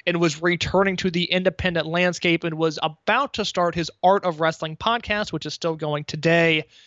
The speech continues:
And then there's Chikara. And Chikara has a heavy presence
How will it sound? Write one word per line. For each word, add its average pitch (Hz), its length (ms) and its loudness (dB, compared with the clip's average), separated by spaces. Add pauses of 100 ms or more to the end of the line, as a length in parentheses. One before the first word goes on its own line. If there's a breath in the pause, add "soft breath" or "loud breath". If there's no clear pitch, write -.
(440 soft breath)
And 175 300 -2
then 196 400 0 (840)
there's 185 600 0 (140)
Chikara. - 840 -6 (520)
And 190 160 0
Chikara 269 720 0 (200)
has 165 260 -6
a 151 100 -4
heavy 160 280 -6
presence 196 520 -4